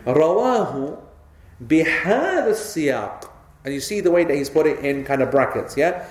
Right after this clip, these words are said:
In the dash, and he wants to make it very clear, right?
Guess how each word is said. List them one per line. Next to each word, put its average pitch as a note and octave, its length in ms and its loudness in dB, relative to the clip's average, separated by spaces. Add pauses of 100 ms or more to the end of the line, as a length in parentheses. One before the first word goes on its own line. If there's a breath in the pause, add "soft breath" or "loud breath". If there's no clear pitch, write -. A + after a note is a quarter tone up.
(160 loud breath)
In B2+ 120 -6
the C3 80 4
dash, B2+ 480 -4
and C3+ 80 -14
he B2+ 80 -12
wants D3 280 -6
to C3+ 100 -6
make C#3+ 240 -4
it - 140 -4
very C3+ 200 2
clear, B2 540 -2 (500 soft breath)
right? D3+ 340 0